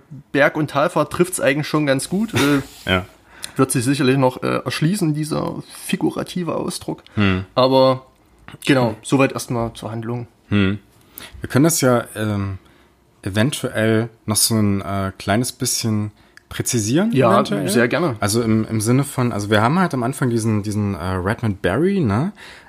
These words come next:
Speaker 2: ähm, der ja erst einmal um die Gunst einer Dame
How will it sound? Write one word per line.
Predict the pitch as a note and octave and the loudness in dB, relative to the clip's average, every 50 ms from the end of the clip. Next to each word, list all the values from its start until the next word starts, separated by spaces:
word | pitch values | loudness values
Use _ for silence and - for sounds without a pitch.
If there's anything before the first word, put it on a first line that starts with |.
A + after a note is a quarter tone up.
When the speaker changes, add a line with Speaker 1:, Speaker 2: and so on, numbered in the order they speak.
| _ _ | _ _
Speaker 2:
ähm, | - A2+ A#2 A2+ G#2+ - - | 0 2 2 2 2 2 2
der | A2 A#2 | 2 4
ja | C#3+ D#3+ D#3 C3+ - - _ _ | 4 4 2 0 -2 -8 _ _
erst | - A2+ C#3 - - - | -2 0 0 0 0 0
einmal | C3+ C3 B2+ B2+ B2+ B2 A#2+ | 2 2 2 4 4 2 2
um | - - A2 G#2+ | 0 0 -2 -2
die | G#2 | 0
Gunst | G2 - A2+ A#2+ A#2 - - - | 0 2 2 2 2 0 -2 -4
einer | - G2+ G#2 F#2+ | -4 -4 -2 2
Dame | F#2+ F#2 G2+ G#2 G2 F#2 F2 E2 F2 | 2 4 4 4 2 2 0 -2 -4